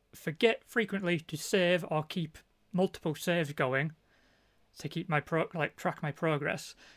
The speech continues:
and I'll get to a point where I'm stuck and I need to go back and, like, backtrack and, like, try and build myself up a, a bit more so I can take on the challenge, and I'll realise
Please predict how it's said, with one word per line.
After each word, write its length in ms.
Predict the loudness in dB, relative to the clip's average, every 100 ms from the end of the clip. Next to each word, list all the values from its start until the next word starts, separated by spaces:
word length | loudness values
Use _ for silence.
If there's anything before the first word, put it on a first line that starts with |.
| -6
and 80 | 0
I'll 100 | 2
get 200 | 2 2
to 80 | -2
a 60 |
point 360 | 0 2 2 2 _
where 140 | -2 -2
I'm 140 | -2
stuck 560 | -8 0 2 2 0 -14 _ _ _ _ _ -14 -6
and 200 | -4 0
I 100 | 0
need 180 | 0 -2
to 60 | 0
go 160 | 0
back 460 | 2 2 2 0 -16 -10 -4
and, 140 | -2
like, 220 | 0 -2 -2
backtrack 580 | -2 -2 2 2 2 -4 -6
and, 300 | -6 -6 -12 _ _ _ _ -4
like, 240 | -4 -4
try 140 | -4
and 160 | -4 0
build 180 | 0 0
myself 360 | -2 -2 -4 -2
up 100 | -6
a, 60 | -6 _ -6
a 100 | -4
bit 160 | -2 0
more 280 | 0 0 -2
so 180 | -6 -4
I 60 |
can 140 | -4 -6
take 260 | -6 -4
on 120 | -4 -4
the 60 |
challenge, 540 | 2 2 2 -2 -6 -10 _ -20 _ _ _
and 220 | 2 4 4
I'll 140 | 2
realise 560 | 4 6 6 4 0